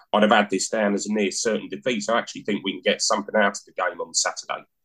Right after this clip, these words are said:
even allowing for Seny Dieng's form or not. There's, the way we're going, despite the results, you can see something's potentially gonna happen. So I'm actually going up there Saturday feeling, feeling relatively optimistic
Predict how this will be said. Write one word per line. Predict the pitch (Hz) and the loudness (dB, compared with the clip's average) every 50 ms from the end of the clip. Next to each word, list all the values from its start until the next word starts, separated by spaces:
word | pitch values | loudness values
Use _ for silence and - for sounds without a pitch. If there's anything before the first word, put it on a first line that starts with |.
| _ _ - - - - _ - | _ _ -20 -20 -20 -20 _ 0
even | - 113 104 104 107 | 2 4 4 6 6
allowing | 104 101 104 101 101 95 90 | 6 6 6 6 4 4 2
for | 85 - - | -2 -6 -6
Seny | - - 113 107 101 92 - | -2 0 0 0 0 -2 -4
Dieng's | 101 98 98 98 92 90 90 87 - - | -4 -2 -2 -2 -2 -4 -6 -8 -8 -6
form | - 107 104 95 90 92 | 0 2 2 2 2 2
or | 95 | 2
not. | 104 110 92 67 - _ - | 4 4 4 4 0 _ 2
There's, | 107 107 101 98 - - - - - _ _ _ _ _ _ _ _ _ _ _ - | 2 4 4 2 0 -2 -4 -6 -8 _ _ _ _ _ _ _ _ _ _ _ -6
the | 87 | 2
way | 104 123 127 120 113 107 | 4 6 6 6 6 4
we're | 123 123 117 113 107 104 | 6 6 6 4 2 0
going, | 107 101 98 95 92 95 87 | 0 0 0 0 -4 -6 -8
despite | - 104 - - 123 110 98 85 - | -10 -12 -4 0 2 2 2 2 0
the | 87 95 | -4 -8
results, | 92 85 117 113 95 82 - - - - | -6 -4 -2 -2 -2 -2 -4 -6 -8 -8
you | 101 104 - | -8 -8 -8
can | - 101 | -6 -6
see | - - - 127 113 104 101 - 85 78 - _ _ _ _ _ - | -4 2 2 2 2 2 -2 -4 -6 -16 -20 _ _ _ _ _ -8
something's | - - 113 104 101 - - 92 87 - | -2 0 0 0 -2 -4 -6 -8 -8 -8
potentially | - 107 - 110 101 98 - - - 92 | -6 0 2 4 4 4 4 2 -2 -2
gonna | 87 - 87 90 | 0 2 2 2
happen. | - 113 110 - - 78 76 76 76 | 2 2 0 0 -2 -6 -6 -4 -2
So | 76 - 104 104 | 0 2 4 4
I'm | 107 104 104 101 101 101 - - - - - - 117 | 6 6 4 4 2 -2 -6 -18 -20 -12 -4 -2 -2
actually | 123 107 - - 107 | -2 -2 -2 -6 -2
going | 104 113 104 104 107 | 0 2 2 4 2
up | 117 - - - | 2 0 0 -4
there | 95 90 85 | -6 -6 -6
Saturday | - - - 87 - - - 101 95 87 | -8 -8 -10 -10 -10 -6 -2 -2 -2 -2
feeling, | - - - 95 95 98 95 101 95 95 98 95 92 92 _ - | -2 -2 0 0 0 2 2 0 0 2 0 -2 -2 -4 _ -2
feeling | - 107 101 95 98 98 101 | 0 0 2 2 0 0 2
relatively | 104 101 92 - - - 101 101 104 104 | 2 2 2 2 -2 -6 -4 0 2 2
optimistic | 101 - - - 104 110 104 - - - - | 2 2 -2 -2 -2 0 0 0 -4 -6 -10